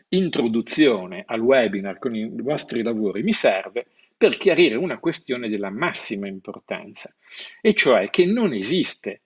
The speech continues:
una graduatoria di, eh, una graduatoria, diciamo, posta in modo lineare all'interno di una timeline, per cui, non so, inizi una lezione spiegando,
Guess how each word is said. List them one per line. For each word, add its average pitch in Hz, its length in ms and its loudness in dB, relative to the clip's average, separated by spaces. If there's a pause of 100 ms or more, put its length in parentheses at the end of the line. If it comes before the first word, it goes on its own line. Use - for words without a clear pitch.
(180)
una 147 260 0
graduatoria 110 1300 0 (440)
di, 131 440 0
eh, 104 800 -4 (400)
una 175 180 4
graduatoria, 127 840 4 (240)
diciamo, 120 480 -4
posta 151 680 2 (200)
in 127 160 -6
modo 139 240 2
lineare 127 640 -2
all'interno 113 640 -4
di 107 80 -4
una 107 180 -8
timeline, 123 800 -2
per 123 180 -6
cui, 135 400 2 (180)
non 107 200 -8
so, 104 540 0
inizi 156 420 -2
una 131 160 -4
lezione 131 580 -2
spiegando, 123 1000 -4